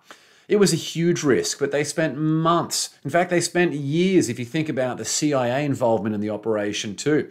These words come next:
so they could maximize their potential upside while minimizing their potential downside. But even with all their planning, they still lost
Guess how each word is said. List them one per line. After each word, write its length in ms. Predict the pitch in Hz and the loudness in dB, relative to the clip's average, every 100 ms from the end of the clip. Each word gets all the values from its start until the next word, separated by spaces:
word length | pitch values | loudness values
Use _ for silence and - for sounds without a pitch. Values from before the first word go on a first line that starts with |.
| - | -6
so 120 | - | 2
they 140 | 156 143 | 4 4
could 160 | 131 | 2
maximize 640 | 139 147 - 160 143 135 104 | 0 0 0 0 2 2 0
their 200 | 127 120 | 0 0
potential 440 | 117 135 120 117 | 0 -4 -2 -2
upside 640 | 151 214 - 147 123 131 120 - | -2 -2 0 0 2 -2 -4 -6
while 360 | 139 123 113 123 | 0 2 2 0
minimizing 760 | 131 135 127 113 113 101 107 | 0 2 2 2 0 0 -4
their 320 | 104 104 101 | -2 -2 -2
potential 560 | 92 - 101 - 104 98 - 104 | -2 -4 -6 -2 -2 -2 -8 -6
downside. 680 | 104 101 113 - 87 73 - - - - - | -4 -2 -4 -2 -4 -4 -12 -20 -20 -20 -6
But 100 | 196 | -2
even 300 | 220 226 233 | 0 2 4
with 240 | 214 - | 2 2
all 380 | 160 156 175 170 | 4 6 6 4
their 300 | 120 131 120 | 2 2 2
planning, 580 | 117 - 127 123 139 95 | 0 -4 -2 -2 -2 -4
they 140 | 95 | -6
still 280 | 107 196 170 | -6 -2 0
lost 320 | 151 160 - | 0 -2 -4